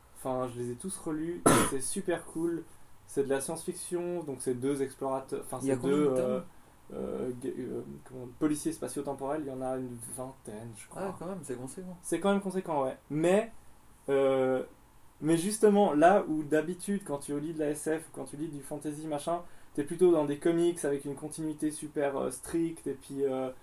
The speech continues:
Speaker 1: tu sais, une histoire super carrée comme on a un peu l'habitude maintenant des grandes sagas et tout.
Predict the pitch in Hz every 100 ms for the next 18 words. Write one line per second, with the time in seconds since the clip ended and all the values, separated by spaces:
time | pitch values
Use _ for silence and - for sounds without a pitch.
0 | - - 156 151 139 - 143 - 147 156
1 | - 165 165 147 143 135 135 156 151 143
2 | 170 147 143 156 151 135 139 147 160 151
3 | 139 139 180 196